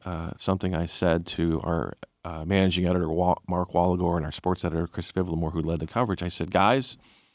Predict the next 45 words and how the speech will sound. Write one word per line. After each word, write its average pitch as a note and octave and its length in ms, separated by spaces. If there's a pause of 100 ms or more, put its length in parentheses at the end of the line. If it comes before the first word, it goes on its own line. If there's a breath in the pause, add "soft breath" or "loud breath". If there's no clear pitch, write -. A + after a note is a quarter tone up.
(560 soft breath)
I F2 60
know F#2+ 80
it's F#2 160
a G2 40
little G2 120
bit G2 100
of G2 80
a F#2+ 60
cliche, G#2 380
but F#2 100
don't F#2+ 180
leave G2+ 140
anything G2 320
on F2+ 120
the E2+ 60
field. - 380
When F2+ 160
Game B2 240
Seven D#3 320
is D3+ 120
over, G2 380 (380)
or F2+ 100
this B2 200
is A#2 100
over, G#2+ 260
I A2+ 120
don't B2 140
want A#2 120
anyone C3 320
feeling A#2+ 320
like, G2 320
'God, G#2+ 240
I F#2 40
wish G#2 200
we A2 80
would G#2 140
have G2+ 80
done F#2+ 180
this,' G#2+ 240
or - 60
'We E2 80
wish F#2+ 180
we F#2+ 40
would F#2+ 100
have,' - 240